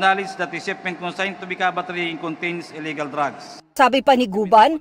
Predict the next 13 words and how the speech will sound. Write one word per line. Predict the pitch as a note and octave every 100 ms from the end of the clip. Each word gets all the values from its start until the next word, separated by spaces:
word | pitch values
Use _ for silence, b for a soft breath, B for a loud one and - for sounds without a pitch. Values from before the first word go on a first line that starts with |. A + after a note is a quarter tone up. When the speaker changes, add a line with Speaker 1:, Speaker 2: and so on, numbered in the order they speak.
| - -
Speaker 2:
ang | B3 C4
ipinadadawit | C4 C4+ A#3+ A3 G#3 A#3 B3+
sa | B3 B3
kanya | G#3+ G#3 A#3 A#3 G#3+ B B
ay | D4+ D#4+
isang | - D4+ C4+
politiko, | D#4 B3 A3 A#3 B3+ G#3 C#3 b b b
pero | G4+ G4
tumanggi | F4 D#4+ C4 B3+
siya, | - A#3 C#3
kaya | - C#4 B3+
siya | B3 F#4 C#4
raw | A#3